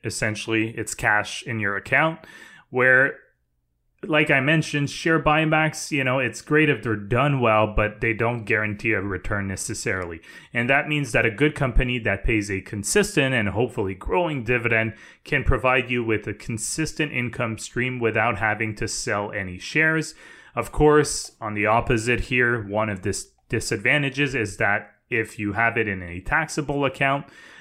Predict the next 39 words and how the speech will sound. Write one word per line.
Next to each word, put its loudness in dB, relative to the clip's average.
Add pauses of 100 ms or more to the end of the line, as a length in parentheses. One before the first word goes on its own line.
(140)
they 4
are 4
taxed 2
when -6
they -2
are -4
paid -2
out. 0 (380)
And 0
you 2
have 2
to -2
keep -4
in 0
mind 0
as -4
well, -2
we're -10
Canadians, 0
so -2
the -4
T -4
F 0
S -2
A, 4
right? 2
If -2
you 0
have -2
a -6
company -4
that's -4
a -4
U -2
S 0
dividend 0
payer, 2
for -2
example, 0